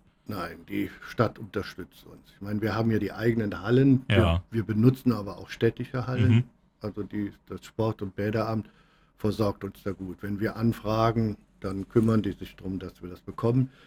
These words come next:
Speaker 1: Die Stadt Koblenz hat auch dafür gesorgt, dass wir einen Energiezuschuss bekommen seitens der Sparkasse war
Speaker 2: Die Energiespende? Die,
Speaker 1: Ja.
Speaker 2: genau, ja.
Speaker 1: Das ist letzte Woche ja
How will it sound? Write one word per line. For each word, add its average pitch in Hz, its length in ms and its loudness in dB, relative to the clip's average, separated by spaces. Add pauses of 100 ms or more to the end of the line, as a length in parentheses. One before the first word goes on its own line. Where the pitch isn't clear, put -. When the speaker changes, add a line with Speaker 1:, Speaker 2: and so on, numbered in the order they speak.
(220)
Speaker 1:
Die 104 80 -4
Stadt - 320 2
Koblenz 117 680 4
hat - 220 -6
auch 98 160 -10
dafür 101 320 -6
gesorgt, 98 480 -6
dass - 180 -10
wir 104 260 -6
einen 90 380 -12
Energiezuschuss 120 840 -2
bekommen 113 480 -4 (520)
seitens 107 440 -2
der 90 360 -6 (200)
Sparkasse 107 720 -6
war 95 260 -8 (220)
Speaker 2:
Die 113 80 4
Energiespende? 135 840 2 (100)
Die, 120 60 -2
Speaker 1:
Ja. 113 140 0
Speaker 2:
genau, 104 360 4
ja. 92 200 2
Speaker 1:
Das - 160 -2 (120)
ist - 140 -20
letzte 110 400 -4
Woche 107 240 -2
ja 98 220 -2